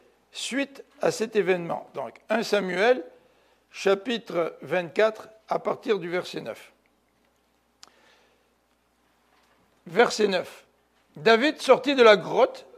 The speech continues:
derrière lui et appela Saül. « Mon seigneur le roi. » Remarquons, hein, le respect avec lequel David s'adresse,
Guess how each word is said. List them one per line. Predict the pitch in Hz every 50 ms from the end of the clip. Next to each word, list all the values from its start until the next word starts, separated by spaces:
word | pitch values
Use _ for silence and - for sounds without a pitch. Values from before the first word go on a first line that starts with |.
| - -
derrière | 156 160 208 214 190 202 202 185 190
lui | 190 196 202 214 240 277 415 - - - - - _ _ - - - - - -
et | 196 -
appela | - 220 220 - 214 208 226 226
Saül. « | 190 - 214 208 202 208 190 - - - - _ _ _ _ _ _ _ _ _ _ _ -
Mon | - 233 302 285
seigneur | - - - 320 392 294 277 294 302 269
le | 254 262
roi. » | 247 208 240 226 165 -
Remarquons, | - 214 220 233 220 220 - 214 202 -
hein, | 202 226 -
le | - 170 175 175
respect | 147 - 262 262 - - - _ - 277 - -
avec | - 190 180 196 196 -
lequel | 208 185 - - 208 226 233 214 160
David | 160 180 170 165 208 220 -
s'adresse, | - 185 175 165 175 185 214 202 - -